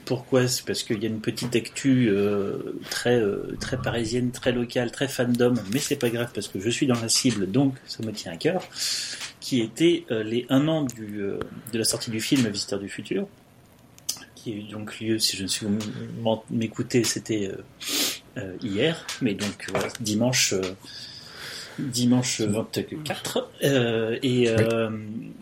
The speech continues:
Speaker 1: où l'équipe a fait un commentaire live dans le cinéma, euh, un commentaire audio en fait, donc, euh, le son, le film qui était projeté, le son baissé, et eux qui racontaient juste n'importe quoi avec, euh, Enya Barou qui est la, la jeune héroïne,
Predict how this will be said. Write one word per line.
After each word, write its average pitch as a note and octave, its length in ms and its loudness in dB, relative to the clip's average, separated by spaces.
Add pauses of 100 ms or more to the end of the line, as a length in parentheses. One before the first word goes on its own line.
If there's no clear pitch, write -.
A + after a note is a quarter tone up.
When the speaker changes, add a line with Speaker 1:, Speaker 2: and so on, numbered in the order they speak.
(420)
Speaker 1:
où C3+ 100 0
l'équipe A2+ 360 -2
a G#2 80 2
fait - 160 0
un B2 60 4
commentaire A2+ 520 2
live A#2 400 4
dans A2+ 120 2
le B2 60 6
cinéma, A2 640 2
euh, G2+ 160 2
un F#2 40 -4
commentaire A#2+ 420 2
audio G#2+ 280 6
en - 80 2
fait, - 160 -2
donc, G#2 360 -4
euh, F#2+ 100 -2
le G2+ 160 -4
son, B2+ 340 4
le A2+ 140 2
film A#2+ 340 2
qui - 160 -8
était A#2 140 0
projeté, C#3 480 2
le A#2 120 2
son B2+ 260 2
baissé, C3+ 600 4
et A#2+ 160 4
eux B2 80 6
qui B2+ 140 0
racontaient A2+ 400 0
juste A#2+ 240 -2
n'importe A2 440 -2
quoi B2+ 300 4
avec, A2 500 0
euh, G2 240 0
Enya A2 200 -2
Barou A2 300 2
qui G#2+ 360 -4
est G2 40 -4
la, F#2+ 280 -4
la G#2+ 120 -2
jeune G#2+ 240 0
héroïne, G#2 400 2